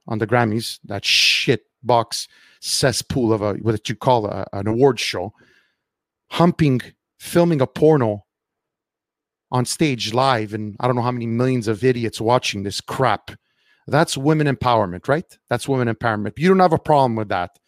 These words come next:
But yet you have a, you have a problem with a cartoon that was fifty years ago in another time and place,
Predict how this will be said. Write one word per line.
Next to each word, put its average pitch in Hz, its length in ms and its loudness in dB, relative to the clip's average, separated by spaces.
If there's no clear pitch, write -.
But 123 140 -2
yet 156 240 0
you 147 80 2
have 123 260 2
a, 110 80 0
you 123 100 -2
have 113 100 -2
a 117 40 -2
problem 139 440 -2
with 104 160 -6
a 135 40 -4
cartoon 135 520 -6
that 107 120 -6
was 107 180 -6
fifty 160 340 -6
years 135 240 -2
ago 110 160 -2
in 113 60 -2
another 151 360 0
time 151 340 -2
and 139 140 -8
place, - 540 -6